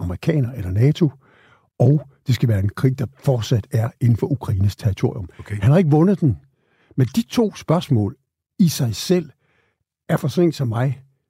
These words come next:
Speaker 1: det mest afgørende, at han har været så dygtig, at han kunne holde det, at han kunne balancere det. Så kan du sige, at han har ikke fået tilført den økonomiske støtte på grund af det, du nævner.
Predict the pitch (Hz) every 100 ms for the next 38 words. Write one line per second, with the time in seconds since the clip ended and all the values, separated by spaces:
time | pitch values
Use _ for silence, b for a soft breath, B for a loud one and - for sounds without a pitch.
0 | _ _ _ 135 120 185 208 - - 120
1 | 117 131 107 95 123 123 120 113 143 151
2 | - 156 - - 123 117 110 - 127 147
3 | 131 123 - 117 110 110 98 90 143 120
4 | 104 101 b b b b 170 214 156 -
5 | 147 131 110 117 131 - 110 98 - 131
6 | 120 113 95 - 135 98 - 110 139 -
7 | - - 120 110 120 - b b b b
8 | _ 110 - 160 110 123 110 160 156 107
9 | 104 117